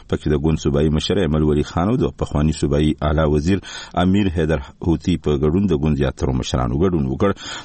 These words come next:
دا له هغې وروسته ده چې اې ان پی د فروری په څوارلسمه پر خپله رسمي ایکس پاڼه د خیبر پښتونخوا صوبایي مشر ایمل ولی خان له خولې د احتجاجونو مهالویش اعلان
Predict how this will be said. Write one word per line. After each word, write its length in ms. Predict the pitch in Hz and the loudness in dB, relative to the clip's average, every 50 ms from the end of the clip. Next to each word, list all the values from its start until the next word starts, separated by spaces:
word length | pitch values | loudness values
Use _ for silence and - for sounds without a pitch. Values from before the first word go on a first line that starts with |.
| - - | -4 0
دا 100 | 113 113 | 0 2
له 100 | 110 107 | 2 2
هغې 200 | 107 101 98 107 107 | 0 2 2 2 2
وروسته 280 | 107 107 - - 104 | 2 0 -2 -2 -2
ده 120 | 87 90 95 104 | 0 0 0 0
چې 120 | - - | -2 -2
اې 160 | 95 85 82 | 0 0 2
ان 80 | 82 82 | 0 0
پی 180 | - - 101 | 0 0 0
د 140 | 92 85 76 | 0 0 0
فروری 360 | - - 78 76 78 80 85 80 | 0 0 2 2 2 2 0 -2
په 140 | - - - | -4 -6 -4
څوارلسمه 500 | - 73 67 69 69 - - 78 78 76 | -2 -2 0 0 -2 -2 0 0 0 0
پر 140 | 71 - 76 | -2 -2 -6
خپله 340 | - - - 76 71 69 69 69 | -6 -4 -2 -2 0 0 0 -2
رسمي 320 | - - - 85 80 65 65 | -2 -2 0 0 0 2 0
ایکس 240 | 78 - - - | -2 -4 -4 -6
پاڼه 320 | - - 71 69 71 82 113 | -4 -4 -2 0 0 0 0
د 120 | 127 - - | 0 0 -2
خیبر 260 | 85 80 82 78 - - | -2 0 0 -2 -2 -4
پښتونخوا 400 | 80 - - 85 78 - 87 85 - - | -6 -2 -2 -2 -2 0 -2 -2 -2 0
صوبایي 240 | 85 82 90 87 90 | -2 0 2 2 2
مشر 320 | 95 104 101 - - 85 - - - - - - - - | 2 2 0 0 -2 -4 -4 -6 -10 -14 -14 -16 -10 -4
ایمل 300 | - 95 95 95 107 107 | -2 0 0 2 2 2
ولی 280 | 107 90 82 76 82 - - | 2 2 2 0 0 -2 -2
خان 180 | 95 90 90 78 76 | -2 0 0 0 -2
له 20 | |
خولې 220 | - - 80 85 90 101 | -2 -2 0 0 2 2
د 20 | 98 85 | 0 -2
احتجاجونو 480 | - - 76 76 71 71 76 80 80 | -2 -4 -2 -2 0 0 2 2 2
مهالویش 540 | 76 69 64 65 65 65 67 71 69 - - | 2 0 0 -2 -4 -2 -2 -2 -2 -2 -4
اعلان 200 | - 64 64 - | -4 -4 -2 -4